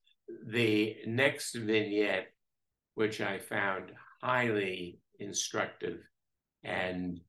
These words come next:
solidified my interest in occasionally doing this, is a case not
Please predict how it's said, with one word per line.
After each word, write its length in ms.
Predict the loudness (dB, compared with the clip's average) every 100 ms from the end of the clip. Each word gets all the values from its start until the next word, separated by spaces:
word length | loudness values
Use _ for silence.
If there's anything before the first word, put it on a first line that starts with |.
| _ _ _ _ _
solidified 1160 | -6 -2 2 2 4 4 2 2 2 2 0 -2
my 220 | 0 2
interest 640 | 2 -2 -6 -6 -6 -6
in 120 | -4 -6
occasionally 720 | -2 2 2 0 -6 -6 -4
doing 320 | -4 -4 -6
this, 520 | -8 -6 -4 -6 -10 -20 _ _ _ _ _ _ _ _ _ _ -18 -18 _ _ _ 2
is 600 | 8 8 8 2 -2 -4 -4 -2
a 580 | 0 2 2 0 -2 -10 _ _
case 720 | -4 2 4 4 0 -4 -6 -12 _ _ _ _ _ _ _ _ _ _ _ _ _ -8
not 560 | -4 2 6 6 4